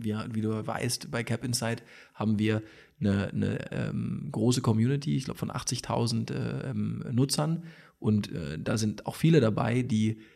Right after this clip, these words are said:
das Thema, also unsere Reihe Sustain Tech deshalb auch hören, weil sie sich die Frage stellen, wie kann man denn da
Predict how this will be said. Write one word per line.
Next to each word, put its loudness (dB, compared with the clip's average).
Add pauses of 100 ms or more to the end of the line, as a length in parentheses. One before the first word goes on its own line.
das 2
Thema, 4
also 0
unsere 2
Reihe 4
Sustain 0
Tech -2
deshalb -2
auch -6
hören, 0 (280)
weil 0
sie 0
sich -2
die 0
Frage 0
stellen, 0 (240)
wie -4
kann 2
man 2
denn 2
da 0